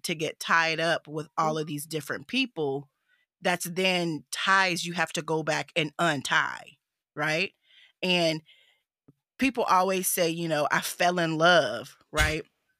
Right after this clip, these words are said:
Speaker 1: Because it seems to happen quickly, but you don't ever he-, hear anyone say, "I fell," I, well, you do hear people say, "I fell out of love," but it typically doesn't happen as quickly as it does when you fall into love, right?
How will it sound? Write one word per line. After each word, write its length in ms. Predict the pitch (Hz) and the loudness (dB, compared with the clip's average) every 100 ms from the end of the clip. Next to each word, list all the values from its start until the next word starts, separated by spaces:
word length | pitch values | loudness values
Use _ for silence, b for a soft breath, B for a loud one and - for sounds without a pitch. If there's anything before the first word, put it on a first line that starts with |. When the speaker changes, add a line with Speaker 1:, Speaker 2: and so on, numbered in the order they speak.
| _ _ - | _ _ -4
Speaker 1:
Because 300 | 185 262 190 | -2 0 0
it 60 | 185 | 2
seems 300 | 262 254 226 | 2 2 2
to 80 | |
happen 300 | 220 208 170 | 0 0 -2
quickly, 680 | 147 277 320 240 185 104 76 _ _ b b b | 0 2 2 2 0 0 -14 _ _ b b b
but 180 | 165 214 | 0 2
you 100 | 196 | 4
don't 160 | 226 220 | 4 4
ever 160 | 208 | 2
he-, 180 | 202 214 - | 0 -4 -6
hear 180 | 185 | -2
anyone 360 | 208 196 185 180 | -2 -2 -2 -2
say, 200 | - 185 | 0 0
"I 120 | - | 0
fell," 360 | 165 - 165 147 - | -2 2 2 2 -2
I, 100 | 117 | -6
well, 140 | 151 156 | -4 -4
you 140 | 147 | -6
do 100 | 156 | -8
hear 140 | 143 139 | -10 -12
people 240 | - 135 | -14 -18
say, 140 | 135 135 | -14 -12
"I 100 | 135 | -12
fell 200 | - 120 | -10 -10
out 180 | - 131 | -8 -8
of 80 | 120 | -6
love," 240 | 135 127 151 | -6 -6 2
but 160 | 214 | 4
it 140 | 233 196 | 4 2
typically 400 | 269 330 262 240 | 0 0 -2 2
doesn't 280 | 202 202 170 | 4 2 0
happen 500 | 214 233 180 160 151 B B - | 0 -2 0 -2 -2 B B 0
as 180 | 196 - | 2 2
quickly 640 | - 254 - 180 175 165 - | -2 -2 -2 -4 -2 -4 0
as 160 | 180 175 | 0 0
it 160 | 160 | -4
does 400 | 156 165 156 151 | 2 4 4 0
when 140 | 165 160 | -4 -6
you 80 | |
fall 380 | 160 - 151 139 - | -6 0 2 2 0
into 340 | 180 175 151 | -4 -2 -4
love, 300 | 147 113 110 | -4 -6 -8
right? 320 | 151 156 160 | -4 -2 -2